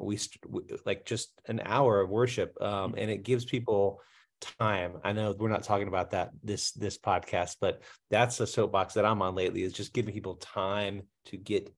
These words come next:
Speaker 1: into. We're really good, I think, in some of, in, in a lot of the, um, eh, many of the Methodist con-, congregate, maybe it's not just Methodist, but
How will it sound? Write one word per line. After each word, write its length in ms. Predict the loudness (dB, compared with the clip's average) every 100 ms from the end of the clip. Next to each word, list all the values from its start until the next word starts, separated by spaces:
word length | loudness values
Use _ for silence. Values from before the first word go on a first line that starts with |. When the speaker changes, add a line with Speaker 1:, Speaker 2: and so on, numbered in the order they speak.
| _
Speaker 1:
into. 640 | -8 -6 -8 -6 -6 -6 -8 -20 _
We're 100 | -4
really 480 | 0 4 6 6 4 2
good, 120 | 0
I 100 | 0
think, 320 | -2 -4 -2
in 140 | -4 -2
some 220 | -4 -2
of, 160 | -2
in, 240 | -4 -6 -10 _ -20 -20 _ -8
in 80 |
a 60 | -2
lot 160 | 4 4
of 120 | 2
the, 340 | 0 0 -2 -8 _ _ _ _ _ _ _ _ -8
um, 420 | -8 -10 -14 -16 _ _ _ _ _ -12
eh, 60 | -12 -18 -20 -20 _ _ -20 -14
many 380 | -2 2 4 4
of 100 | 0
the 100 | 0
Methodist 680 | 0 0 0 -2 -2 -4 -4
con-, 300 | -2 -2 0
congregate, 460 | -2 -2 -2 0
maybe 240 | 4 6 6
it's 160 | 6
not 180 | 2 2
just 180 | 0 -2
Methodist, 300 | -2 -2 2
but 220 | 2 2